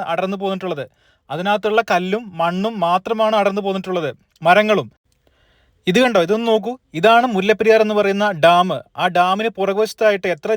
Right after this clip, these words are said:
ജലസ്രോതസ് ഉണ്ടെന്ന് നോക്കുക. നമുക്ക് എന്താണ് വൃഷ്ടി പ്രദേശം എന്ന് മനസ്സിലാക്കാം. ഈ കാണുന്ന പ്രദേശമാണ് വൃഷ്ടി പ്രദേശം. ഇവിടെ മൊത്തം മലനിരകളാണ്. ഈ മലനിരകളിൽ പെയ്യുന്ന എല്ലാ വെള്ളവും ഈ പെരിയാറിലേക്കാണ് സ്റ്റോർ ചെയ്യപ്പെടുന്നത്. മുല്ലപ്പെരിയാർ എന്ന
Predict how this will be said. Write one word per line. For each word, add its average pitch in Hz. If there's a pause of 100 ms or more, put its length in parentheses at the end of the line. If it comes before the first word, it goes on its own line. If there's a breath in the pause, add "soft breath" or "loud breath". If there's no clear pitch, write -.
(100)
ജലസ്രോതസ് 208
ഉണ്ടെന്ന് 208
നോക്കുക. 143 (560 soft breath)
നമുക്ക് 208
എന്താണ് 240
വൃഷ്ടി 190
പ്രദേശം 220
എന്ന് 208
മനസ്സിലാക്കാം. 170 (320)
ഈ - (140)
കാണുന്ന 220
പ്രദേശമാണ് 196
വൃഷ്ടി 170
പ്രദേശം. 170 (380 soft breath)
ഇവിടെ 226
മൊത്തം 208 (100)
മലനിരകളാണ്. 190 (260)
ഈ 180 (100)
മലനിരകളിൽ 196 (100)
പെയ്യുന്ന 202 (180)
എല്ലാ 196 (220)
വെള്ളവും 208 (460 soft breath)
ഈ - (120)
പെരിയാറിലേക്കാണ് 214
സ്റ്റോർ 180
ചെയ്യപ്പെടുന്നത്. 165 (220)
മുല്ലപ്പെരിയാർ 254
എന്ന 233